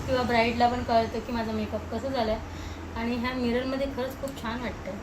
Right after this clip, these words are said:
So असा एक मिरर ठेवा किंवा अजून थोडा मोठा ठेवला तरी चालेल, पण मला हा खूप,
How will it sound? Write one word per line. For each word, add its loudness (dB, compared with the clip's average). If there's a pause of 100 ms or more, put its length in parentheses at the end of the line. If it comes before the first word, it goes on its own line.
(400)
So 4
असा 4
एक 6
मिरर 6
ठेवा 4
किंवा 0
अजून 0
थोडा 2
मोठा 0
ठेवला 0 (120)
तरी 0
चालेल, 0
पण -2
मला 2
हा 2
खूप, -4